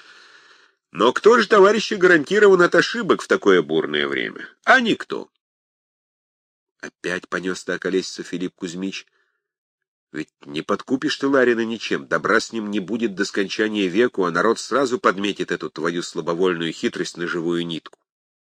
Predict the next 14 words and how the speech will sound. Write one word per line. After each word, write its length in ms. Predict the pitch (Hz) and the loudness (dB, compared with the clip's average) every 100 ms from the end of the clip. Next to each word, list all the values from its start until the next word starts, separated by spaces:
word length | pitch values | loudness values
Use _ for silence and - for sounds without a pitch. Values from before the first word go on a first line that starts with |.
| _ _ _ _ _ _ _ _ _ _ _ _ _ _ _ | _ _ _ _ _ _ _ _ _ _ _ _ _ _ _
Однако 320 | 80 90 110 | -4 0 4
раздумья 540 | 110 101 95 143 107 92 | 4 4 4 2 2 0
эти, 200 | 80 80 | 0 -2
обрывчатые 840 | 69 65 92 117 - - - 78 | -2 0 0 0 -2 -10 -8 -8
и 80 | 71 | -8
смутные, 680 | - 73 104 - 104 90 76 _ - - _ _ _ _ _ | -10 -8 -6 -6 -4 -4 -4 _ -20 -20 _ _ _ _ _
не 100 | 78 | -4
могли 260 | 87 104 135 | -2 2 2
уже 220 | 123 113 | 2 0
сдвинуть 360 | 87 120 117 107 | 0 0 0 0
его 160 | 101 | 0
с 120 | 95 | 0
избранной 420 | 98 87 95 87 85 | -4 -4 -4 -4 -6
колеи. 440 | 90 85 78 | -4 -4 -4